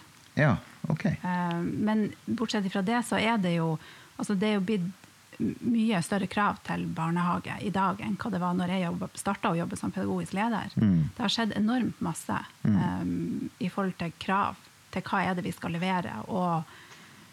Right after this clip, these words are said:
Speaker 2: ehm, holdninger hos personalet, altså den jobben med at vi er de viktigste ressursene i barnehagen,
Speaker 1: Mm.
Speaker 2: eh, og utviklingen der.
Speaker 1: Mm.
Speaker 2: Eh, det er ikke lenger,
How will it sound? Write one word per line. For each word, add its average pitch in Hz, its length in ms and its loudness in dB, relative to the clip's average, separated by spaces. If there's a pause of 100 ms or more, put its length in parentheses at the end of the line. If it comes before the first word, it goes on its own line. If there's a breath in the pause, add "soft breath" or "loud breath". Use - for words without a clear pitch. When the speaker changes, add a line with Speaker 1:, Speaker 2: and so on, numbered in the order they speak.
(160)
Speaker 2:
ehm, - 800 -4 (100)
holdninger 226 680 0
hos 185 140 -4
personalet, 190 560 0
altså 190 200 -2
den 190 240 2
jobben 185 540 0
med 180 360 2 (200)
at - 180 -2
vi 208 280 2
er 170 140 -2
de 165 120 -2
viktigste - 560 -6
ressursene 175 460 -2
i - 20 -4
barnehagen, 175 520 -2 (140)
Speaker 1:
Mm. 113 200 4 (880 loud breath)
Speaker 2:
eh, 208 300 0
og 202 140 0
utviklingen 185 560 -2
der. 185 260 -2 (300)
Speaker 1:
Mm. 98 180 4 (460)
Speaker 2:
Eh, 190 180 -2
det 190 220 0
er 220 220 2
ikke 185 180 -4
lenger, 175 420 -2